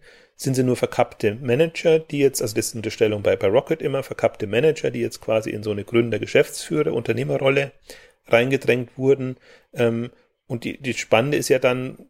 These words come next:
dass es sich teilweise, dass es sich ja wandelt, dass man dann irgendwann trotzdem das Gefühl hat, ja, die, die leben jetzt das Thema und die begreifen das als Herausforderung und, und wollen da jetzt wirklich was bewegen und könnten das jetzt auch noch fünf oder zehn Jahre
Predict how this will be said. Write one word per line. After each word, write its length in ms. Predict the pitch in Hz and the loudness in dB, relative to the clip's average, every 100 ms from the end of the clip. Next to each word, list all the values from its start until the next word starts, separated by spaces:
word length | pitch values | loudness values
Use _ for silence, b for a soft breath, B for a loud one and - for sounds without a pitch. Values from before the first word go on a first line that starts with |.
| - | -6
dass 240 | 113 - | -4 -4
es 60 | 117 | -8
sich 220 | 127 - | -10 -8
teilweise, 500 | - 117 120 117 123 | 0 2 4 2 0
dass 200 | 117 113 | -4 -6
es 140 | 120 - | -6 -10
sich 140 | - | 0
ja 160 | 117 110 | 2 4
wandelt, 640 | 120 127 87 - - - | 2 2 -4 -6 -12 -8
dass 200 | 101 - | -8 -6
man 100 | 107 | -2
dann 220 | 104 113 - - _ | -2 -4 -14 -20 _
irgendwann 340 | - 135 143 123 | -4 0 2 2
trotzdem 300 | 123 - 117 | 2 0 -2
das 140 | 110 | -4
Gefühl 280 | 113 - 110 | -6 -6 -4
hat, 140 | 104 | -2
ja, 100 | - | 0
die, 120 | 101 127 | -2 -4
die 180 | - | -2
leben 260 | 113 113 143 | -2 -2 -4
jetzt 160 | 135 - | -4 -4
das 160 | 120 | -8
Thema 320 | - 127 120 | -6 -6 -4
und 140 | 117 110 | -6 -6
die 80 | 113 | -6
begreifen 480 | 120 110 107 - | 0 4 4 2
das 340 | 117 - - - b b b _ _ _ | -4 -6 -12 -18 b b b _ _ _
als 180 | 117 - | -4 2
Herausforderung 880 | 107 98 127 - 127 131 127 120 120 | 4 4 0 -2 0 2 2 0 -2
und, 360 | - 113 110 | -4 -4 -4
und 180 | - 113 | -8 -2
wollen 200 | 113 117 | 0 4
da 60 | 117 | 4
jetzt 260 | 110 - | 2 2
wirklich 360 | 120 131 123 - | 0 2 0 2
was 340 | 110 - - - - - | 0 0 -14 -16 -14 -8
bewegen 640 | 104 107 135 160 143 139 | -4 2 2 2 -4 -8
und 300 | - 123 - B B B - | -6 -8 -10 B B B -4
könnten 260 | - 143 139 | 0 2 2
das 100 | 123 | 2
jetzt 120 | 120 | 2
auch 140 | 117 | 0
noch 140 | 117 120 | 0 0
fünf 220 | - 123 | 0 2
oder 200 | 120 107 | 2 2
zehn 240 | - 110 | 0 2
Jahre 400 | 107 104 107 107 | 4 4 4 2